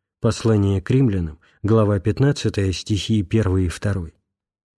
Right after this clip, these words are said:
"И от самого Господа имеем заповедь возлюбить ближнего, как самих себя".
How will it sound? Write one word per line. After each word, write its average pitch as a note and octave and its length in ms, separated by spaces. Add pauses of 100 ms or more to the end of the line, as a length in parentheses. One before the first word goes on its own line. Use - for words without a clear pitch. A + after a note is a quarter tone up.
(340)
"И B2 80
от B2+ 180
самого B2+ 500
Господа G#2 760
имеем G2+ 480
заповедь F#2 640 (360)
возлюбить G2+ 760
ближнего, G#2+ 680 (180)
как A2+ 220
самих G#2 400
себя". F#2+ 420